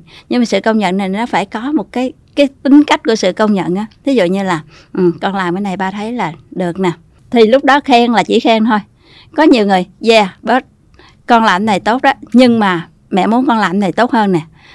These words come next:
Tự nhiên, tự nhiên nó phủ nhận đi cái chuyện của người ta. Cho nên là gì? Những cái sự công nhận nhỏ ở đây phải nhớ rất là nhiều, và vẫn còn phải duy trì những cái lời hứa nhỏ. Và những cái buổi nào mà phải, phải dạy con nhận thức về một cái gì đó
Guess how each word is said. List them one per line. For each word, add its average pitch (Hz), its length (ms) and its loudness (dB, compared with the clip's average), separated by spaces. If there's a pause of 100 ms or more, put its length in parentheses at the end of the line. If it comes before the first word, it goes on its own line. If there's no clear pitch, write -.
(240)
Tự 226 80 4
nhiên, 247 320 0 (180)
tự 214 100 -4
nhiên 247 160 0
nó 285 80 -2
phủ - 240 -4
nhận 214 260 2
đi 226 100 0
cái 277 120 -2
chuyện 202 240 -2
của 240 80 -2
người 254 180 0
ta. 208 180 -4 (380)
Cho 233 120 -2
nên 226 180 0
là 214 80 0
gì? 180 240 -2
Những 208 140 -4
cái 233 100 -4
sự 196 140 -4
công 208 220 -4
nhận 175 180 0
nhỏ 175 280 -4
ở 190 140 -4
đây 190 240 -6 (640)
phải - 200 -8
nhớ 208 300 -4
rất 262 80 -8
là 240 120 -6
nhiều, 165 280 -2 (300)
và 190 120 0
vẫn 190 280 -2
còn 196 180 2
phải 190 180 -2
duy 208 140 0
trì 196 220 -2
những 175 180 -4
cái 226 80 -6
lời 202 160 -6
hứa 202 120 -4
nhỏ. 226 340 -2 (560)
Và 202 220 0
những 196 220 -2
cái 269 120 -2
buổi 214 280 -2
nào 208 200 0
mà 180 180 -2 (140)
phải, 254 500 -6
phải - 440 -8
dạy 185 300 -6
con 208 340 -6 (560)
nhận 180 180 -2
thức 262 180 -4
về 202 100 -2
một 175 120 -6
cái 226 120 -6
gì 185 120 -4
đó 196 220 -8